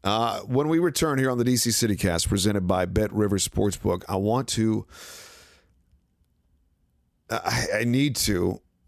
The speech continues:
vent some frustration about the Wizards because I'm watching their game on Friday night against the Toronto Raptors,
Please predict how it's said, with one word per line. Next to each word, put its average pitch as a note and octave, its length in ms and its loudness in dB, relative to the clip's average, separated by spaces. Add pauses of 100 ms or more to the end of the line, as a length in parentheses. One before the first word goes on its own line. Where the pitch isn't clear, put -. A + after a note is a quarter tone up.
(1200)
vent A2 320 0
some A2 120 0
frustration G2+ 680 0
about F2 280 0
the F#2 80 2
Wizards F2+ 360 0
because F#2 280 0
I'm F#2+ 120 2
watching C3 320 0
their B2 140 0
game A2+ 240 2
on A2 140 0
Friday G#2 420 2
night G2+ 300 0 (1080)
against G2+ 320 0
the G2+ 60 -4
Toronto G2 480 0
Raptors, F#2+ 680 -2